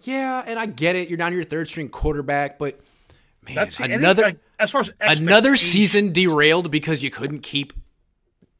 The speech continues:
Speaker 1: you're, because you couldn't keep quarterbacks healthy? Really? An-, an-, another season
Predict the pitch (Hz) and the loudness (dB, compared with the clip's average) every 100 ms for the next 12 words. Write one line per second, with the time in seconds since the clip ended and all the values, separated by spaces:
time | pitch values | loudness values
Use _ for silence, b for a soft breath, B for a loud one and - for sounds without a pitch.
0 | _ _ - 151 - b b b 196 196 | _ _ -14 -10 -10 b b b 0 0
1 | - - 196 220 220 240 220 220 - 196 | -4 -8 -4 -2 -2 -2 -4 -6 -4 -4
2 | 185 - 185 247 247 b b 359 359 381 | -4 -6 -6 -8 -14 b b 0 4 4
3 | 403 403 403 b b b b - - 359 | 4 2 -2 b b b b -2 4 4
4 | 349 - 311 - - 302 302 339 359 381 | 2 -2 -2 -2 0 0 4 6 6 6
5 | 392 - 285 185 151 | 4 2 0 0 -4